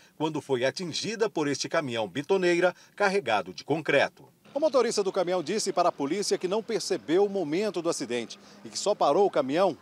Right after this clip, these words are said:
aqui na Avenida Contorno quando os moradores e comerciantes começaram a gritar,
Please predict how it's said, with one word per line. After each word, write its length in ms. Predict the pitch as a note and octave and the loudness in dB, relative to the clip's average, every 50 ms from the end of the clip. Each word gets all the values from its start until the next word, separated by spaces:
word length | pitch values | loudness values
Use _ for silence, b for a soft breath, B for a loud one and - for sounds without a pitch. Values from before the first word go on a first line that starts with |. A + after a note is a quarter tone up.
| - | -10
aqui 340 | - A2+ - - F#3 F#3 - - b b b b b | -10 -10 -8 -4 -6 -6 -6 -6 b b b b b
na 240 | A#2+ C3+ D3 D#3 D#3+ | -4 -2 0 0 0
Avenida 460 | C#3+ A#2 A#2+ A2+ D3 G3 F#3+ E3+ D#3 | -2 -2 -4 -4 -2 -2 -2 -2 -2
Contorno 540 | - B2+ G#2+ - - F#3 G3 D#3 B2+ G2 - B B B B - | -4 -4 -6 -2 2 2 2 2 0 -4 -12 B B B B 0
quando 480 | F#3 G3+ A3 A3 G3 G3 G3+ F#3+ F#3+ F#3+ | 2 2 2 2 2 4 4 4 4 2
os 180 | F3+ E3 B2 | 0 -4 -2
moradores 680 | C#3+ F#3+ G#3+ G3+ D#3 A#2 B2+ F3 G#3+ A3+ A3 F3+ C#3 A2+ | 0 0 2 2 2 2 4 2 4 4 4 0 -2 -4
e 60 | D3+ | -4
comerciantes 540 | - F3 D3+ D3 B2+ - - F3 F#3+ F3+ - | -4 -4 -4 -4 -4 -4 -2 -2 -2 -4 -4
começaram 480 | - G3+ G3 E3 - - F#3 F#3 F#3 F#3 | -6 -4 -4 -4 0 2 2 2 2 2
a 40 | F3+ | -2
gritar, 460 | D#3+ D#3+ C#3+ - - D3 E3 E3+ | -2 -4 -6 -2 0 2 2 2